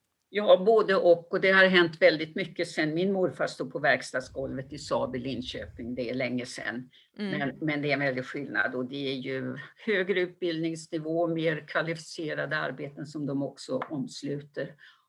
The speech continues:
Speaker 1: Och,
Speaker 2: Mm.
Speaker 1: eh, ja, det,
Speaker 2: Mm.
Speaker 1: det har nog ändrats en del. Och sen i och med att man är så stora idag, så har man ju fått en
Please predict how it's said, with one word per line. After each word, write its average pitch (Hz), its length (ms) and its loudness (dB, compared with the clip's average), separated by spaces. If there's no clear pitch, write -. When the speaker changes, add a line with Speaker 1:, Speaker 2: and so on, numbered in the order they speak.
Speaker 1:
Och, 160 180 -2
Speaker 2:
Mm. 143 640 2
Speaker 1:
eh, 127 40 0
ja, 160 500 0
det, 160 220 0
Speaker 2:
Mm. 160 220 -4
Speaker 1:
det 175 400 2
har 190 100 2
nog 147 220 4
ändrats 131 440 2
en 143 60 -2
del. 147 120 -2
Och 254 200 4
sen 156 240 0
i 196 120 2
och 165 40 0
med 156 120 4
att 156 120 -2
man 170 140 0
är 151 100 0
så 151 160 -10
stora 214 540 0
idag, 330 360 -2
så 139 120 -6
har - 140 -12
man - 180 -4
ju - 120 -2
fått - 280 -14
en - 260 -6